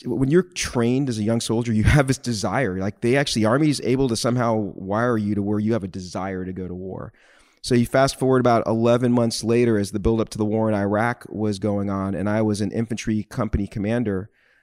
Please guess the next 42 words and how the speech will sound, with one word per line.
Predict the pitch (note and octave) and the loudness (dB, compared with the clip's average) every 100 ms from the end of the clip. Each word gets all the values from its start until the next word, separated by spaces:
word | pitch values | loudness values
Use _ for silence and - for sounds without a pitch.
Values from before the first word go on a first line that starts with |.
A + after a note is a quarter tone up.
| _ G2 | _ -6
Um, | G#2 G#2 G2+ G2 | -2 -2 -4 -4
the | G#2+ | -2
war | A2 A#2 B2+ C3 | -2 0 0 0
plan | - A#2 A#2 | 0 0 -2
for | A2 A2 | -2 -2
Iraq | G#2 G#2 G2+ B2 - | 0 0 0 -2 -4
was | G#2+ G2 | -4 -2
that | G#2 G2 | -4 -2
we, | G#2 A2+ A2 - - - | 0 0 0 -2 -12 -2
our | A#2 A2+ G#2+ | 2 2 2
unit, | G#2 A#2+ A#2 G2+ - _ _ | 2 2 2 -2 -8 _ _
our | A2 G#2+ | -4 -2
division | G2 A2 A2+ G#2+ | 0 0 0 -2
was | G#2 | -2
supposed | G#2+ - | -4 -2
to | A2+ | -2
attack | - A#2 G2+ - | -2 -2 -2 -4
from | - G#2+ G2 - _ _ _ _ _ - | -6 -6 -6 -10 _ _ _ _ _ -6
out | G#2+ | -4
of | |
southern | G2+ A#2 A2 A2 | -2 0 0 0
Turkey | - G#2+ - G#2+ | -2 -4 -4 -6
into | G2+ - | -6 -6
Iraq. | F#2 F#2 G2+ G2 D2+ _ _ _ _ - _ - | -4 -4 -4 -6 -10 _ _ _ _ -20 _ -4
So | - | 2
we | B2 C3 | 6 6
were | |
preparing | B2 A#2+ C3+ B2+ | 6 6 6 4
for | A#2+ | 2
that. | A#2+ A#2 G2 | 0 0 0
We | A2+ | 0
were | G#2+ | 0
deploying | G#2+ A#2+ A2+ A2+ | -2 0 0 0
for | G#2 G#2 G2 | 0 0 0
it. | G2+ | 0
And | A2 | 2
well, | A2+ | 2
because | G#2+ A2+ D3 C#3+ | 2 0 0 0
of | A2 | 2
political | - B2 A#2+ B2+ A#2+ A2+ G#2+ | 2 4 4 2 2 2 2
machinations, | G#2 G#2+ - G2+ A2+ - G2 G2 | 0 -2 -2 -2 -2 -2 -2 -2
basically, | G#2 G2+ G#2 - G2 G2 | -2 -2 -4 -2 -2 -4